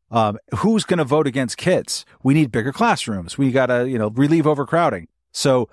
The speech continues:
they went on this building spree. This building spree occasioned the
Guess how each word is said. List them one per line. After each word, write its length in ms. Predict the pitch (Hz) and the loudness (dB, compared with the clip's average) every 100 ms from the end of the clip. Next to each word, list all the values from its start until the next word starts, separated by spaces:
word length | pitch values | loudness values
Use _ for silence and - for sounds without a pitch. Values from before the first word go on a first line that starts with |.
| _ | _
they 140 | 131 131 | 0 2
went 320 | 139 208 180 | 2 0 0
on 180 | 165 160 | 0 0
this 160 | 135 | 0
building 420 | - 135 143 117 | 0 0 2 -2
spree. 380 | 95 - 87 80 | -2 -8 -10 -10
This 200 | 82 139 | -4 -4
building 320 | - 165 190 | 0 0 0
spree 340 | - - 139 131 | -4 -2 0 0
occasioned 800 | 120 - 156 170 - 123 117 - _ _ - | -2 -2 0 2 2 0 0 -4 _ _ -2
the 140 | 131 | -2